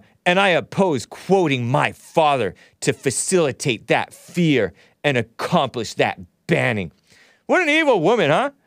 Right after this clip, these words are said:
What a lying, evil, sick woman. She hates blacks.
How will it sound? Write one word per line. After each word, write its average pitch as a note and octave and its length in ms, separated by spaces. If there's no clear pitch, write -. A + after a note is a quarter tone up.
What G3+ 140
a A#3 60
lying, E3+ 560
evil, E3+ 440
sick - 720
woman. B2 380
She F3 180
hates B2+ 260
blacks. E2+ 540